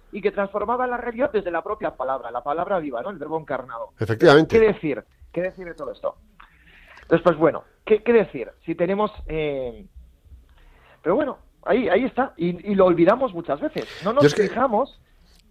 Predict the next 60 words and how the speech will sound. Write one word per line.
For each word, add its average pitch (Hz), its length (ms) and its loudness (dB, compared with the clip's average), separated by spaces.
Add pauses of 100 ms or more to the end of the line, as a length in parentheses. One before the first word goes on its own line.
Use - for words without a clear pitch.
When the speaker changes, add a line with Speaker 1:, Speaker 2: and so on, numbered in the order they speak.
(160)
Speaker 2:
Eh, - 440 -8
Speaker 1:
Sí, 202 80 -6
sí. - 200 -8 (160)
Speaker 2:
sí, - 220 2
no, 165 160 6
eh, 143 180 10
a 117 80 10
mí 147 80 6
hay 180 60 6
una 180 120 4
cosa 170 200 -4
que 165 100 -8
cuando 117 160 4
estaba 143 220 6
preparando 147 280 6
el 139 60 8
programa 135 320 8
y 127 60 8
estaba 123 240 6
un 123 100 6
poco 123 140 4
elaborando 117 340 8
el 117 60 6
guión 127 340 8
y 120 80 6
te, 104 240 0
tenía 113 280 2
a 107 40 -2
ti - 80 -4
en 107 100 2
mente, 123 440 6 (100)
Speaker 1:
Sí. 139 220 -10
Speaker 2:
y 110 120 4
a 104 120 6
Piluca, 135 420 6
que 110 240 0
Speaker 1:
Sí. 127 180 2
Speaker 2:
siempre 117 240 -2
es 117 60 2
muy, 113 80 -2 (160)
es 113 80 -6
muy 117 80 2
incisiva 110 320 0
y 110 40 4
me 107 80 4
encanta, 110 440 2 (320)
o 107 260 -2
cosas, 135 220 2
digo, 120 140 4
"Oye, 131 180 2
vamos 127 220 4
a 151 80 6
ver, 135 80 6
sí, 165 200 2
es 113 120 -2
que, 156 80 4
Speaker 1:
<laughs> - 320 -4
Speaker 2:
eh, 123 160 -2 (220)
a 127 100 0
ver, 139 240 6